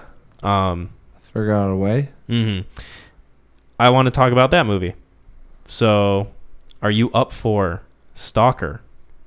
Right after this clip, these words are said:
Speaker 2: Oh, what am I gonna say? No.
Speaker 1: <laughs>
Speaker 2: Second one that popped up. Two hours and forty-two minutes.
Speaker 1: It's a longer one,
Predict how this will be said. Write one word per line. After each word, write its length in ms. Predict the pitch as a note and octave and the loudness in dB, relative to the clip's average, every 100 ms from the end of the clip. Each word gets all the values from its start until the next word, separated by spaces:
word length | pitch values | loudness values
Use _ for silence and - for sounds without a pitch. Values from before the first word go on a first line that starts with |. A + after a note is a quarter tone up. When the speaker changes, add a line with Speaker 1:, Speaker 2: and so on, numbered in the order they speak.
| - - - | -20 -14 -4
Speaker 2:
Oh, 180 | A2+ | -2
what 240 | G2 F#2+ F#2 | -2 -2 -4
am 160 | F#2 | -6
I 80 | F2+ | -8
gonna 180 | F#2+ F#2+ | -8 -10
say? 220 | - F#2 | -8 -8
No. 340 | F2+ F#2 B2 - | -6 -6 -6 -8
Speaker 1:
<laughs> 460 | - C#3 D#3 D#3 D#3+ F3+ | 2 6 8 8 6 6
Speaker 2:
Second 420 | D3+ E3 A#2+ D#3 | 6 4 4 2
one 100 | D#3 | 4
that 140 | E3 D#3+ | 2 2
popped 280 | E3 E3 | 0 0
up. 280 | F#3+ G3+ - - - - - _ _ - - - | -2 -2 -8 -20 -20 -20 -20 _ _ -20 -20 -18
Two 220 | - C3 C3 | -4 0 2
hours 280 | D3 D#3 A2 | 2 2 0
and 100 | F#2+ | -2
forty-two 460 | B2+ C3+ C3+ - | -2 0 -2 -2
minutes. 580 | A#2+ A2 C3 C#3 - - - - | 0 0 -2 -4 -12 -16 -16 -6
Speaker 1:
It's 160 | C3 E3+ | -2 2
a 60 | |
longer 340 | E3 G3 F#3+ A2+ | 4 4 4 0
one, 300 | G2 G2 | -2 -6